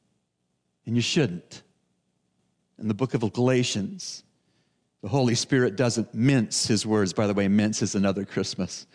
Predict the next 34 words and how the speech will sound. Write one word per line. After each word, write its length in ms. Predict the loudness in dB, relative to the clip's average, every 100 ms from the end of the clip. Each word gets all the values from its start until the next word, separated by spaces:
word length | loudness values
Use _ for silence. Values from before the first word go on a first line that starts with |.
| -20 -20 -20 _ -10
word. 380 | -4 -2 -2 -4 -20 _ _ _ _ -20 -20 _
I 120 | 0
love 280 | 2 2 2
mince 260 | 2 0 -2
pies. 640 | -2 0 2 0 -2 -12 _ _ _ _ _ _ _ _
The 120 | -2
Holy 260 | 2 4 2
Spirit 380 | 2 2 2 4
doesn't 340 | 2 2 2
mince 400 | 4 4 2 2
his 220 | 2 2
words. 560 | 2 4 4 2 2 -2 -6 -16 -20 _ _ _
And 200 | 2 2
if 80 | 4
you 100 | 4
want 220 | 4 2
to 100 | 2
take 100 | 2
some 260 | 2 4 4
notes, 340 | 4 2 2
you 60 | 2
can 100 | 2
see 220 | 4 4
what 180 | 4 4
he 140 | 2
said 320 | 2 2 2
in 60 | 4
Galatians, 520 | 4 4 4 4 2
a 80 | 2
very 400 | 2 2 4 2
strong 460 | 2 2 2 2 -2 -10 -2
argument 420 | 2 4 4 4
against 380 | 2 2 0 4
legalism. 580 | 4 4 4 2 2